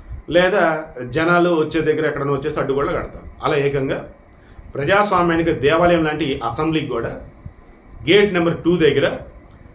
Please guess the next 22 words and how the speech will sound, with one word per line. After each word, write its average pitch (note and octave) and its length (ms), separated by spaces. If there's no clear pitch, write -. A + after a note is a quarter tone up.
అమరావతి G#3 340
ప్రాంత F#3+ 200
రైతులు E3 300
వచ్చేసి D3 640
నిరసన E3 320
తెలియజేయటమో, D#3+ 760
లేదా G3 180
వాళ్ళ F3 180
బాధలు F3+ 360
చెప్తామని E3+ 360
చెప్పేసి E3 240
ఆ D#3 40
గేట్ D#3+ 260
దగ్గర D#3+ 200
ఉండి C#3+ 240
మంత్రులు, C#3+ 340
ఎమ్మెల్యేలు D3 300
కలుస్తున్నారని C3 640
అసెంబ్లీ G3 380
గేట్ E3 260
నెంబర్ E3 240
టూకి F3+ 580